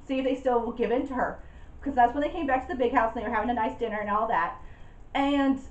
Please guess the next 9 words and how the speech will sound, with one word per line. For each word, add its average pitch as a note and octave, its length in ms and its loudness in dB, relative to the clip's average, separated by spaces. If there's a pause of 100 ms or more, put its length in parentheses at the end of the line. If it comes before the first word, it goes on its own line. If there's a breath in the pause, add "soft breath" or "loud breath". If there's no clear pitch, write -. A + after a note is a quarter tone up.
(760)
but B3 160 2
she C#4 80 -2
started C4+ 220 4
being B3 160 4
unruly, B3+ 280 0
so B3+ 140 -4
she C#4+ 140 -6
threw, F4+ 400 -4
she - 340 -2